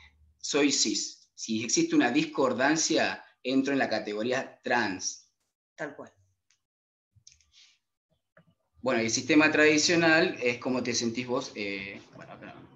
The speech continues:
Speaker 1: hablemos de la verdadera diversidad sexual. Hay hombres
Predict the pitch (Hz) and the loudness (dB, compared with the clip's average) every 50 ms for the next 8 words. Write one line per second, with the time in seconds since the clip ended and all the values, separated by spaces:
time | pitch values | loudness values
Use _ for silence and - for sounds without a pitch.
0 | - - _ _ 110 110 123 135 139 139 135 123 117 117 113 110 107 95 98 107 | -20 -20 _ _ -8 -2 0 2 2 4 4 2 2 2 0 -2 -4 -8 -6 -4
1 | 110 113 123 127 127 123 120 110 110 107 - - 113 110 107 - 104 - - - | -2 0 0 0 0 0 0 0 -4 -6 -6 -6 -4 -4 -4 -4 -6 -8 -10 -12
2 | 85 95 - - - - - - - - _ _ _ _ _ - 143 143 147 151 | -14 -14 -16 -20 -20 -20 -20 -20 -20 -20 _ _ _ _ _ 0 4 6 6 8
3 | 165 170 170 165 151 147 135 135 127 135 139 147 165 170 - - - - | 8 8 6 6 4 4 2 2 0 0 0 0 0 -2 -6 -10 -12 -16